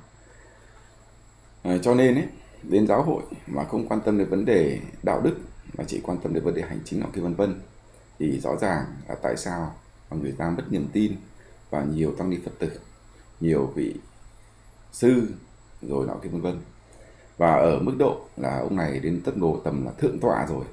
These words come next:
tầm là thượng tọa rồi mà vẫn còn có những phát ngôn kiểu phủi tay như vậy, thì rõ ràng ở đây nó không chỉ là một mình ông Trân Quang xuống,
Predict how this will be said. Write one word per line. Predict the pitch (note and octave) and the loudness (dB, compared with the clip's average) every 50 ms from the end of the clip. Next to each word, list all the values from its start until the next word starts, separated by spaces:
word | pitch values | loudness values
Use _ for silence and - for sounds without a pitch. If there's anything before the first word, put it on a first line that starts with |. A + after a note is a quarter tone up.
| - - - - - - - - - - - - - - - | -16 -20 -20 -20 -20 -20 -20 -20 -20 -20 -20 -20 -20 -10 -6
tầm | - D2+ D#2 | -4 -2 -2
là | C2 | -2
thượng | - - - C#2+ | -2 -4 -4 0
tọa | - F#2 C#2 A1+ | 0 0 0 0
rồi | C2+ D2+ C2+ B1 - - - - - - - - - - - - | 0 -2 -4 -6 -8 -10 -14 -18 -20 -20 -20 -20 -20 -18 -10 -6
mà | D2+ C#2+ D2 C#2 B1+ B1 B1 - | -4 -2 -2 -2 -2 -4 -6 -4
vẫn | - E2+ - - - | -4 -4 -4 -4 -2
còn | - F#2+ D#2+ C#2 C2+ C#2 | -2 -2 -2 -2 -2 -4
có | C#2+ | -4
những | D2+ C#2+ - | -4 -4 -4
phát | - B2 A2 G#2 | -6 -8 -4 -2
ngôn | F#2+ F#2 F2+ - - - | -2 -2 -2 -2 -2 -2
kiểu | E2+ C2 - - | -2 -2 -2 -2
phủi | - G#2+ F2 C2 - | -2 -4 -4 -2 -2
tay | D#2+ F2+ F2 | -2 -2 -2
như | E2+ D#2+ D2 | -2 -2 -2
vậy, | E2 D#2+ - - - - - - - - - - - - | -2 -4 -4 -6 -10 -18 -20 -20 -20 -20 -20 -20 -16 -8
thì | - D#2+ C#2 B1+ | -4 -4 -4 -2
rõ | A#1+ - - - | -4 -4 -4 -2
ràng | G#2 G2 D#2 B1+ - - - - - - - - | -2 -2 -4 -4 -8 -10 -14 -18 -20 -20 -20 -12
ở | - C2+ C2+ | -8 -4 -2
đây | D2+ F2+ E2+ E2 D#2+ D2+ - C2 C2+ | 0 2 2 2 0 -2 -6 -8 -10
nó | A1+ D2+ | -10 -8
không | - - G#2+ G2+ | -6 -6 -6 -4
chỉ | - F#2+ E2+ A#1+ G#1 | -4 -4 -4 -4 -4
là | A#1+ C2+ C2 B1+ - - - - - - - - - - - - | -4 -6 -6 -6 -8 -10 -12 -16 -20 -20 -20 -20 -20 -10 -4 0
một | F#2 F2+ - | 0 2 4
mình | F#2+ F#2+ E2 D2+ D2 | 4 4 4 4 2
ông | D2+ F2 F2+ E2+ | 2 0 0 -2
Trân | E2 - F#2 F2 | -2 -2 -4 -2
Quang | E2+ F2+ F2+ F2+ F2+ E2+ | -2 -2 -2 -2 -4 -4
xuống, | - - - F#2 F2+ F#2 A2 C3 D#3 G3+ | -4 0 2 2 2 2 2 0 0 -2